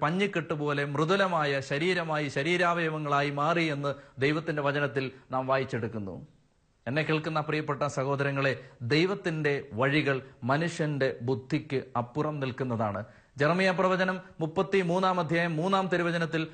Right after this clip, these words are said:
അതുകൊണ്ട് നാം ഇങ്ങനെ വായിക്കും, "നീ എന്നെ വിളിക്കുക, ഞാൻ നിനക്ക് ഉത്തരം തരാം. നീ എന്നെ വിളിക്കുക, ഞാൻ നിനക്ക് ഉത്തരം തരാം. ബുദ്ധിക്കതീതവും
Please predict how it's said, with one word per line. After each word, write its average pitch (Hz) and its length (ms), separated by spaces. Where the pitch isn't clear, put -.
അതുകൊണ്ട് 160 300
നാം 160 160
ഇങ്ങനെ 170 200
വായിക്കും, 156 760
"നീ 165 280
എന്നെ 165 220
വിളിക്കുക, 147 760
ഞാൻ 151 260
നിനക്ക് 143 460
ഉത്തരം 143 480
തരാം. 107 380
നീ 214 180
എന്നെ 220 160
വിളിക്കുക, 214 560
ഞാൻ 190 240
നിനക്ക് 185 260
ഉത്തരം 180 340
തരാം. 131 320
ബുദ്ധിക്കതീതവും 170 920